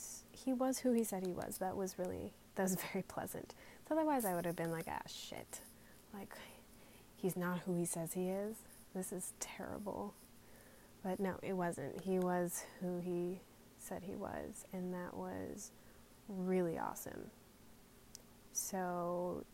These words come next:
yeah, we go for tacos, and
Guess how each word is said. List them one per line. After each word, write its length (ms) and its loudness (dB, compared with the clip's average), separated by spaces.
yeah, 440 2
we 80 4
go 240 4
for 180 -2
tacos, 800 -4
and 840 0